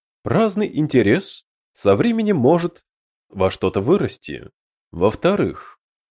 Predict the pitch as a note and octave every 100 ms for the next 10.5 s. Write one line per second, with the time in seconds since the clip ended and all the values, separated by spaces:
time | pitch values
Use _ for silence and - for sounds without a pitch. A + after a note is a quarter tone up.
0 | _ - C3+ G#3+ G#3+ G#3 G3 - A2 G2
1 | C#3+ F#3+ F#3 F3+ F#3+ D#3 F#2+ B2 G3 G3
2 | F#3+ F3+ A#2+ G2+ F#2+ F#2+ F2+ G#2 A2 -
3 | G3 - - D#2 C2 - _ _ _ _
4 | F2 C3 G3+ - F#3+ - C3 G#2 F#3 -
5 | E3+ E3 E3 D#3+ D#3 _ _ - - F2
6 | F2+ G2+ F3 G3 _ _ _ G#2+ F#3 A3+
7 | - G3 F#3+ F#3 G3+ G3 D#3 E2 - -
8 | _ _ _ _ _ - B2+ F#3+ - -
9 | F#3+ F#3 F3+ G2 F#2+ - B2+ A3+ G#3+ G3+
10 | G#2+ G#2 G2+ A#2